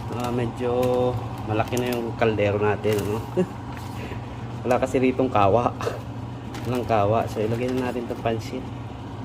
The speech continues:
Yan. Malaki siya. Pang udong. Udong. Pang udong.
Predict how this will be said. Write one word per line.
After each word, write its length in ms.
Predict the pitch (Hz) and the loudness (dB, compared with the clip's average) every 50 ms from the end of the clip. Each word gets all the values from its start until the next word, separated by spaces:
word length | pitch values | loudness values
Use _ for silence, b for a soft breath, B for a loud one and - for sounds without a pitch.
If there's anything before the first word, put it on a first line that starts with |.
| - - - - - - - - - - - - - - - - - - 90 | -10 -10 -8 -8 -8 -8 -8 -8 -10 -10 -10 -10 -10 -8 -6 -6 -4 -4 -2
Yan. 440 | 90 92 104 107 117 127 135 139 135 127 117 101 101 - - - | -2 -2 -2 -2 -2 -2 -2 -2 -2 -2 -4 -4 -6 -6 -8 -6
Malaki 400 | 117 110 110 113 117 120 120 - | -4 -2 -2 0 0 -2 -2 -4
siya. 320 | 123 - - 123 127 123 113 110 110 - | -4 -2 0 0 2 2 0 -2 -4 -6
Pang 180 | - 110 113 117 117 120 117 117 120 117 117 113 - - - - | -4 -2 0 0 0 0 0 0 0 0 -2 -2 -4 -6 -6 -2
udong. 400 | 110 117 113 117 127 127 123 113 107 98 95 - 95 | -2 0 4 6 6 6 6 4 2 0 -2 -4 -2
Udong. 400 | 107 113 135 143 147 135 117 107 95 - - - - - - - - - - - - - - - - - - - - - - - - - - | 2 6 8 8 8 8 6 2 -2 -4 -6 -8 -8 -10 -10 -8 -10 -10 -10 -10 -10 -10 -10 -10 -8 -8 -8 -8 -8 -8 -8 -8 -8 -6 -4
Pang 160 | 113 107 113 113 - | -2 0 0 0 0
udong. 400 | 117 120 123 123 123 117 113 | 0 0 2 4 4 4 4